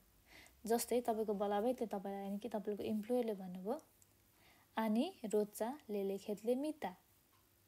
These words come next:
के हो, बुझ्न सक्नुहुन्छ? तपाईँहरूले अगाडिदेखि धेरै भिडियोहरू हेरिसक्नुभयो होला, यति त तपाईँहरूलाई आउँछ होला अब त। आनी रोज्छ लेले खेतले मिता भनेको चाहिँ म बेडमा जान चाहन्छु। आनी हाइफा,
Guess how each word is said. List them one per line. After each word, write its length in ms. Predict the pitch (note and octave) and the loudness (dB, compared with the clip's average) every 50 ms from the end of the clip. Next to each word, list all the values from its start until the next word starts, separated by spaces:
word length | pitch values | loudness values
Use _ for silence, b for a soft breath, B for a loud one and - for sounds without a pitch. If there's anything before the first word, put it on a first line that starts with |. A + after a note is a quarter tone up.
| _ _ _ _ _ _ _ - - | _ _ _ _ _ _ _ -10 -2
के 80 | - B3+ | 0 2
हो, 100 | G#3+ F#3+ | 2 4
बुझ्न 240 | F#3 G#3+ G3+ G#3 A3+ | 2 2 2 2 2
सक्नुहुन्छ? 440 | A#3 B3 A#3 - B3 A#3 A3+ - D4 D4+ - B B B B B B - | 0 0 0 2 0 0 0 -2 -8 -12 -12 B B B B B B 0
तपाईँहरूले 320 | A3 G#3 A3 G#3 G#3 G3+ | 2 2 4 4 4 4
अगाडिदेखि 340 | G3+ G#3 G3+ G3 F#3+ G#3 G3 | 4 4 2 2 0 -2 -2
धेरै 240 | F3+ G#3 G#3 B3+ C4+ | 0 4 4 4 4
भिडियोहरू 400 | C4+ C4 A3+ B3+ B3+ B3 A#3 A#3+ | 4 2 0 2 2 4 4 4
हेरिसक्नुभयो 500 | A3+ A3 G#3+ - A#3 G#3+ G#3 G#3 G3+ G3+ | 4 4 0 -2 -2 -2 -2 -2 -2 -2
होला, 200 | G3 G3 G3+ G3+ - _ - - | -4 -6 -8 -12 -14 _ -10 -8
यति 160 | G3 - G#3+ | -8 -8 -8
त 40 | G3 | -8
तपाईँहरूलाई 400 | - - F#3+ F#3 F#3+ F#3 F#3 F#3 | -6 -6 -6 -6 -6 -6 -4 -2
आउँछ 220 | F#3+ G#3+ A#3+ - | -2 0 0 2
होला 220 | C#4 B3+ B3 A#3+ A3+ | 2 2 2 2 2
अब 180 | G#3+ G#3+ G#3 G#3 | 0 0 -2 -2
त। 100 | G#3 G#3 G#3 - _ _ _ _ _ _ _ _ _ _ _ _ B B B B B B B B | -6 -10 -10 -16 _ _ _ _ _ _ _ _ _ _ _ _ B B B B B B B B
आनी 400 | A3 A3 G#3+ A3 B3 D4+ E4 D#4 - | 2 4 6 6 4 4 2 -2 -2
रोज्छ 280 | G#3 G#3 G3+ G3 - - | 0 0 0 0 0 0
लेले 460 | B3+ C#4+ C4+ B3 G#3+ G#3 G3+ G3 G3 | 0 0 0 0 0 0 0 0 -2
खेतले 320 | F#3+ - G#3+ G3 - A#3+ B3 | -2 -4 -4 0 2 2 2
मिता 420 | C4+ C4+ A#3+ - - G3 F#3+ G3 - _ _ _ _ _ _ _ - | 2 0 -4 -4 -6 -8 -8 -10 -14 _ _ _ _ _ _ _ -6
भनेको 340 | G3+ F#3+ F#3 F#3+ F#3+ G#3+ G#3 | -6 -4 -2 -2 2 2 2
चाहिँ 220 | G3+ - E4+ G4+ G4+ B B B B B B - | 4 4 2 2 2 B B B B B B 2
म 280 | G3+ G#3 G#3+ B3+ E4+ F#4+ - - - | 4 6 6 4 4 0 -4 -8 -2
बेडमा 480 | F#3+ F3+ A#3 A3+ A3 G3+ G#3+ B3 B3+ C4 | 6 8 10 10 10 8 6 4 4 2
जान 340 | G#3+ A3 F#3+ F#3 F#3 G3+ G#3 | 0 -2 -4 -6 -6 -8 -8
चाहन्छु। 680 | - - F#3+ F3+ F#3 F#3 F3+ F#3 - C4+ C4 A3+ F#3+ - - _ _ _ _ _ - - - - | -8 -8 -8 -8 -8 -8 -6 -4 -2 -2 -2 -2 -4 -6 -14 _ _ _ _ _ -20 -14 -6 -2
आनी 220 | G3+ G3+ G#3+ B3 C4 | 0 2 4 4 4
हाइफा, 520 | A#3+ - F3+ F#3+ F#3 - - C4+ A#3+ G3+ | 2 2 0 -2 -4 -2 0 -2 -2 -2